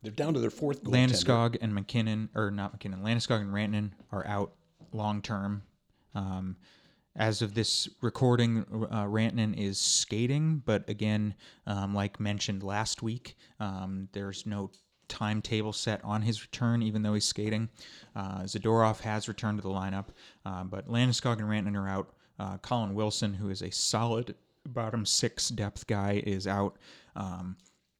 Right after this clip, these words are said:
Speaker 2: Francouz, your, your number two goaltender, out. Grubauer, your number one goaltender,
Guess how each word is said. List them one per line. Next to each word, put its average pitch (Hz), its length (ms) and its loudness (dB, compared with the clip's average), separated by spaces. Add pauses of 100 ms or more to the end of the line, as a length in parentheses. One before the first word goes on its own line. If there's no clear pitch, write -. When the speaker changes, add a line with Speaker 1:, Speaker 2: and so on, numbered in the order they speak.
(720)
Speaker 2:
Francouz, 117 800 4 (380)
your, 98 220 2
your 101 180 0
number 104 180 4
two 113 220 2
goaltender, 107 500 2
out. 98 320 -2 (160)
Grubauer, 110 460 2
your 98 80 0
number 101 220 0
one 107 260 4
goaltender, 98 460 0